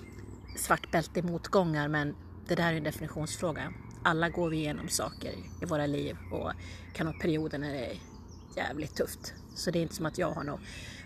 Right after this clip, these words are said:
patent på det där. Absolut inte.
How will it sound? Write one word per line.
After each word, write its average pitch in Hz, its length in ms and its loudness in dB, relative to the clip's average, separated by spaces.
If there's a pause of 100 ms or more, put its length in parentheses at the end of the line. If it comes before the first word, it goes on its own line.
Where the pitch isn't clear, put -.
patent 165 420 2
på - 80 2
det 156 60 4
där. 175 300 4 (1200)
Absolut 175 520 2
inte. - 300 -2